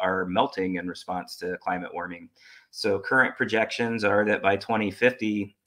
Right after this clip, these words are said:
uh, the rate of warming has put the Himalayas on track to lose fifty percent of all of its ice. So fifty percent of ice loss by twenty fifty,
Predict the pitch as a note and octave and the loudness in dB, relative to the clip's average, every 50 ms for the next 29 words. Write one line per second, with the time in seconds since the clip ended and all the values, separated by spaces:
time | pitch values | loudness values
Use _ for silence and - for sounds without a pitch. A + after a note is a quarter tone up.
0 | - F#2 F#2 F2+ F2+ F#2 F#2 F2+ - - - G#2 F#2 F2+ G#2 A2 A2+ A#2+ A#2 G#2+ | -8 -4 -2 -2 -2 -2 -2 -4 -6 -4 -4 -4 0 2 4 4 4 4 2 0
1 | G#2 G#2+ G#2 G#2 G2+ G2+ G2+ G2+ F#2+ F#2+ F#2+ - - _ - A#2 - - - G#2 | 0 0 2 2 2 0 0 -2 -2 -4 -4 -6 -8 _ -4 -2 -2 -2 -4 -2
2 | G#2 G#2 G#2 G2+ G2+ G2 G2 G2+ F#2+ G2 F#2+ F#2+ F#2 - G2 F#2 F#2 - - G2 | -2 0 0 2 2 2 2 2 0 0 -2 -2 0 0 0 0 0 -2 -6 -8
3 | G2 F#2+ F#2+ F#2 - - - A#2+ A#2+ - A#2+ A#2+ - G#2+ G2+ - - - A3+ G#2+ | -6 -6 -6 -8 -4 0 0 0 0 -2 -6 -6 -4 -6 -4 -2 -2 0 0 0
4 | - - - _ _ _ _ _ _ _ - - F#2+ F#2 - - F#2+ G2+ G#2 G#2 | 0 -2 -6 _ _ _ _ _ _ _ -4 -4 -4 -4 0 2 4 4 4 4
5 | G2+ G2 E2 E2 - F2+ F2+ F2 E2+ E2+ - - - - - _ _ _ - - | 2 0 -4 -6 -4 -2 -2 -2 -2 -4 -8 -10 -12 -14 -16 _ _ _ -8 -8
6 | E2+ - - - - - - A#2 - B2+ B2 - A2+ - - G#2+ G#2 F#2+ - F2 | -6 -6 -8 -10 -6 -4 -4 -2 -2 -2 -2 -2 -2 -2 -2 -2 0 0 0 0
7 | F#2 F#2 - F#2+ F#2+ F#2 F#2 - - F#2 F2+ - G2 F#2+ F#2+ F2+ F2+ - - - | -2 -2 -4 -4 -4 -4 -4 -6 -6 -6 -6 -4 -4 -4 -4 -4 -2 -2 -2 -2
8 | - - F#2 F#2 F2+ | -2 -4 -6 -6 -6